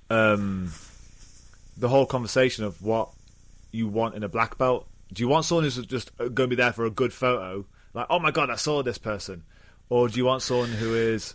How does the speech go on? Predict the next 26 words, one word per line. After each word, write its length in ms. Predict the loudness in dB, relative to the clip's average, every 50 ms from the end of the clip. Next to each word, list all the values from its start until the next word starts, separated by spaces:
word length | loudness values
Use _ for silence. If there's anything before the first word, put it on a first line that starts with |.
| -16 -10 -4
<sighs> 500 | -2 0 0 2 2 0 -2 -2 -2 2
genuinely 380 | 4 4 4 4 2 -2 -2
capable? 420 | 0 0 0 0 0 -2 -6 -6 -6
'Cause 160 | -4 -2 0
at 80 | 2 4
that 220 | 4 4 4 4
point, 260 | 2 0 0 0 -6 -12 -14 -4
there 160 | 2 4 4 4
are 60 | 4
plenty 500 | 2 -2 0 2 2 2 2 0 0 -2
of 100 | -2 0
purple 240 | 0 -2 -2 0 0
belts 240 | 0 0 0 0 -2
and 100 | -2 0
brown 260 | 2 4 4 4 2
belts 240 | 0 -2 -4 -4 -6
I've 100 | -8 -6
met 160 | -6 -6 -8
at 60 | -8 -8
the 60 | -6
camps 440 | -4 -2 -2 -2 -4 -8 -12 -8 -6
who 100 | -2 -2
are 60 | 0
like, 300 | 2 2 2 2 0 -4 -10 -18 -20 -20 -20 -20 -20 -20 -20 -6 0
"This 180 | 2 2 2 4
person's 540 | 4 4 2 4 2 -2 -2 -2 -2 -6